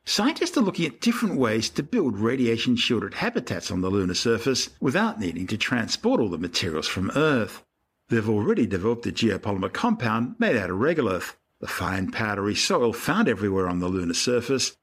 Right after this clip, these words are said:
to act as a type of concrete. Scientists found adding urea, the main organic compound found in urine, worked better than common plasticizers such as naphthalene and polycarboxylate to reduce the need for water. Urea improved the mixture,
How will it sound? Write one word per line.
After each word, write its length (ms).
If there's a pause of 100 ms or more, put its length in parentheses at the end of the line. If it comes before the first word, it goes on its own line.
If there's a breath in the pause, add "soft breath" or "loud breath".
(120)
to 240
act 200
as 140
a 60
type 300
of 140
concrete. 680 (440)
Scientists 520
found 440
adding 300
urea, 680
the 80
main 280
organic 380
compound 480
found 320
in 100
urine, 340 (120)
worked 300
better 240
than 180
common 280
plasticizers 1000
such 240
as 140
naphthalene 680
and 140
polycarboxylate 920
to 120
reduce 400
the 120
need 260
for 180
water. 540 (480)
Urea 540
improved 540
the 80
mixture, 580